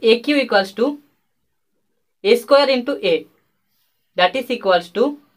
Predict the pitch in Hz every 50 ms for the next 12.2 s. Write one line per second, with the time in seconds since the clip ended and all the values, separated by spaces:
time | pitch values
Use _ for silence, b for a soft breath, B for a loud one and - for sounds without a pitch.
0 | _ _ _ _ _ _ _ _ _ _ _ _ _ _ _ _ _ _ _ _
1 | _ _ _ _ _ _ _ _ 175 180 196 208 226 233 240 226 _ _ _ _
2 | _ _ _ _ _ _ 175 170 208 240 240 240 220 247 240 247 254 254 - _
3 | _ _ _ _ _ - 196 175 185 214 240 226 - _ _ _ _ _ _ _
4 | _ - 214 208 240 233 226 - - 240 226 247 285 - _ _ _ _ _ _
5 | - 180 202 262 277 - _ _ _ _ _ _ 180 185 185 190 240 254 - _
6 | _ - 208 220 226 226 - 247 208 214 233 285 294 - _ _ _ _ _ _
7 | _ _ _ _ _ _ _ _ - 214 254 269 262 233 - - 190 196 247 285
8 | 294 - _ _ _ _ _ _ _ _ _ _ _ _ _ _ _ _ _ _
9 | _ _ _ _ _ _ _ _ _ _ _ _ _ _ _ - 185 196 208 214
10 | 226 226 - _ _ 185 - 214 214 220 220 208 233 233 240 240 - - _ _
11 | _ _ _ _ _ _ _ - 180 190 202 220 220 220 247 240 220 208 202 214
12 | 226 277 -